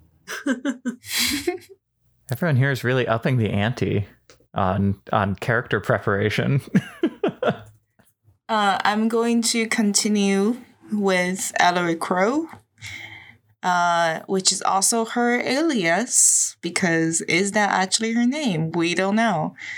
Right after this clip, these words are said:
Speaker 3: She's gonna be a pretty good master of disguise. So we're not really actu-,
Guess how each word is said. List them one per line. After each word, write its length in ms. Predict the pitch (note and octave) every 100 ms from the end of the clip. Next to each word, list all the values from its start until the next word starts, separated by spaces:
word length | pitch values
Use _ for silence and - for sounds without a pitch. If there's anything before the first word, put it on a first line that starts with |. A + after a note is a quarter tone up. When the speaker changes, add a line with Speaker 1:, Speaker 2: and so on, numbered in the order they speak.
| - - _ - -
Speaker 3:
She's 320 | F#3 - G3+ F3+
gonna 260 | G3 F#3+
be 380 | F#3+ F#3 F3+ F3
a 260 | - F3+ F#3+
pretty 420 | - G#3 G3+ G3+
good 760 | F#3 F3 F3 F3 F3+ F#3+ G#3 G3+ - _ _ _ _ _ _ _
master 520 | G3+ F#3+ F3+ - F#3 F3+
of 180 | F#3+
disguise. 960 | A#3 A3 - D3 G3+ D4+ E4 - - - _ _ - - - - - _ _
So 1040 | - - F#3 F3+ F3 E3+ E3+ E3 D#3+ D#3+ E3
we're 180 | G#3+ A#3
not 260 | A#3 A3+
really 280 | G#3 G3 F#3+
actu-, 680 | D#3 C#3+ - - - D3+